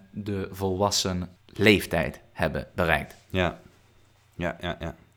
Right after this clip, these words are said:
Speaker 1: Kinderen
Speaker 2: Ja, dat is ook wel,
Speaker 1: noemen ze
Speaker 2: ook
Speaker 1: die ook wel eens.
Speaker 2: En dat vind ik ook weer een boeiende, dat gaan we ook nog een keer bespreken. Het feit dat je in, ehm, veel landen, waaronder in Amerika, eh, mocht je in, eh,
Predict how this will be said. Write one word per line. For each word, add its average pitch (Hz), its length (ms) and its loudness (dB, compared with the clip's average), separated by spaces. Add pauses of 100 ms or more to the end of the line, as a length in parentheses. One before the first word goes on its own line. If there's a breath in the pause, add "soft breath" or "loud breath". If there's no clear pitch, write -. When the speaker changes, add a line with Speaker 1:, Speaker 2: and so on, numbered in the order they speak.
(400)
Speaker 1:
Kinderen 87 380 6
Speaker 2:
Ja, 98 120 6
dat 101 120 2
is 117 80 -4
ook 110 160 -2
wel, 76 160 -2
Speaker 1:
noemen 104 180 2
ze 90 60 -2
Speaker 2:
ook 90 60 0
Speaker 1:
die 90 100 4
ook 85 100 2
wel 78 160 -2
eens. - 180 -10 (300)
Speaker 2:
En - 100 -12 (120)
dat 98 80 0
vind 107 140 2
ik 110 60 10
ook 98 80 2
weer 95 140 6
een 87 140 0
boeiende, 87 300 2
dat 82 180 -2
gaan 104 140 0
we 101 60 6
ook 101 60 4
nog 87 160 0
een - 60 -16
keer 85 140 -2
bespreken. 80 420 -4
Het - 80 -8
feit 95 220 6
dat 92 180 0
je 95 100 2
in, 95 260 0
ehm, 87 640 0
veel 98 280 6
landen, 92 420 4
waaronder 85 380 4
in 85 100 0
Amerika, 85 600 0 (720 soft breath)
eh, 82 300 0
mocht 87 380 0
je 85 120 0
in, 90 380 0
eh, 90 160 0